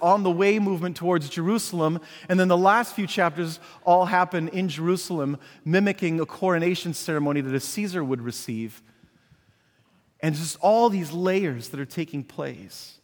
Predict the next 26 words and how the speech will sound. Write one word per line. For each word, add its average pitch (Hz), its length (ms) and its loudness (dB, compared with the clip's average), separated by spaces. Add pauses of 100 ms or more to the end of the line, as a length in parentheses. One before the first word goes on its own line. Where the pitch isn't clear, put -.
(480)
all 247 180 8
these 247 240 0
things 226 320 -2
that 180 140 -4
they 180 100 2
want 180 300 0
us 175 160 -6
to - 120 -14
see. 139 600 -8 (2250)
I 254 120 8
have 202 160 0
never 220 260 4
entered 196 300 0
into 190 260 2
an 175 80 0
evangelistic 170 720 -2
conversation 165 760 -2
with 139 160 -6
someone 139 320 -2
and 131 120 0
started 175 500 0
with 131 140 -6
a 135 60 -8
story 151 380 -2
about 120 240 -4
demons. 110 580 -6